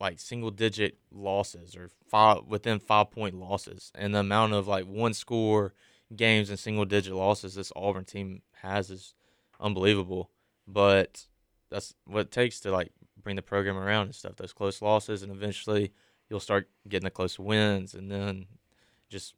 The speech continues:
bringing that program back and stuff, and that recruiting class this coming year is gonna help.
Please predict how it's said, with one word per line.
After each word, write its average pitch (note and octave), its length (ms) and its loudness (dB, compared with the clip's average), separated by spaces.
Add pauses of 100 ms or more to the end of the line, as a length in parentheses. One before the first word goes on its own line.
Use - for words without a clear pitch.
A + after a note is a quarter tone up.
(420)
bringing G2+ 180 -2
that F#2 120 -2
program F#2+ 360 -2
back F#2+ 280 -2
and F#2+ 100 -18
stuff, - 300 -6
and F#2+ 80 -10
that F#2+ 60 -4
recruiting G2 520 -8
class F#2 480 -6
this - 140 -18
coming F#2+ 260 -8
year F#2+ 100 -10
is - 80 -16
gonna F#2+ 160 -18
help. G2 240 -14